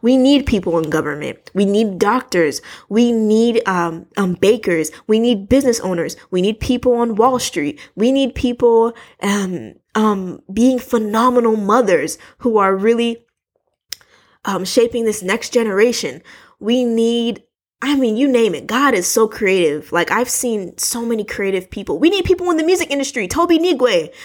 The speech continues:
Like, honestly, I watched his video today, and I, I didn't know what I was gonna do with myself until I watched his video. It just encouraged me. Like, man, the Holy Spirit is really working through that guy and his whole team and his wife. So we need people in these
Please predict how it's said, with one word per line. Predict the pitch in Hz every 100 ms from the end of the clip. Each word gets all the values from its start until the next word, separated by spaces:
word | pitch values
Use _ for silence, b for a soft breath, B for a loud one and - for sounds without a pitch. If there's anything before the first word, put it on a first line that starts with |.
| B B -
Like, | 302 277 - - _ _ b b _
honestly, | 302 359 359 381 381 - 277
I | 311
watched | 285 302 311
his | 320 254
video | 277 294
today, | 277 254 180 170 165
and | 202 -
I, | 254 294
I | 294 330
didn't | 339
know | 339
what | 339
I | 339
was | 302
gonna | 240
do | 226
with | -
myself | 185 190 165 -
until | 240 285
I | 285
watched | 262 269 277
his | 285
video. | 254 302 269
It | 147 180
just | 285 285
encouraged | 262 - - 311 302 247
me. | 175 147 B B B
Like, | 214 196 - _ _ _
man, | 320 277
the | 226
Holy | 339 339
Spirit | 302 254
is |
really | 247 240
working | 202 226 214
through | 175
that | 165
guy | 165 147 - B B B B -
and | 202
his | 214 208
whole | 233 214 202
team | - 240 202 180
and | 160
his | 175
wife. | 190 214 214 139 -
So | - 214 208 B B B
we | 247 269
need | 247 214 254 269 262
people | 254 190 180
in | 175 170
these | 180